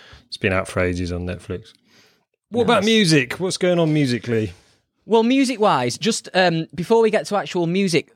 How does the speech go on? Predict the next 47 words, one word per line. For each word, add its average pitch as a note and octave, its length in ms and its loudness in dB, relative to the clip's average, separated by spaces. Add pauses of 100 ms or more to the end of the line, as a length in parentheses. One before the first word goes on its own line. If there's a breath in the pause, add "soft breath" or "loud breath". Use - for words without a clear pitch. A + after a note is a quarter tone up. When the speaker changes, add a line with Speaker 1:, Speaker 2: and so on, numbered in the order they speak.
(220)
Speaker 2:
podcast E3 720 -2
sort A#2+ 140 -6
of A2+ 40 -10
bringing D3 260 -2
us A#2 100 -2
round C3+ 340 0
in B2 120 0
music G#2 360 -2
as G#2+ 100 -4
well. A2 340 2
I, A2+ 180 -6
I C#3+ 100 2
checked - 440 -2
out, C3 480 0
um, A2 440 2 (840)
do C#3 120 -4
you F3+ 40 2
remember F#3+ 180 2
last F3 260 0
week? C3 200 0
Oh, A2 140 -4
of G2+ 80 -10
course A#2 200 -6
you G#2 60 -6
remember G2 180 -10
last G2+ 140 -12
week. G2 120 -12 (180 loud breath)
We, B2 140 0
we, C3 120 2
we C#3 140 0
featured, D3 480 2
uh, A2+ 300 2 (300)
Baio G#2+ 340 2 (380)
last A2 240 0
Speaker 1:
Yeah. A2 40 -2
Speaker 2:
week. F#2 180 -4
Chris, D3 200 2 (140)
Chris F#3 180 2
Baio A2+ 280 2
from G#2 140 -8
Vam-, A2 240 -2
Vampire A2 360 -4
Weekend, G2+ 340 -8
his D#3 140 -8
solo A2+ 600 0
album. A2+ 420 0 (460 loud breath)
Well, F3 340 2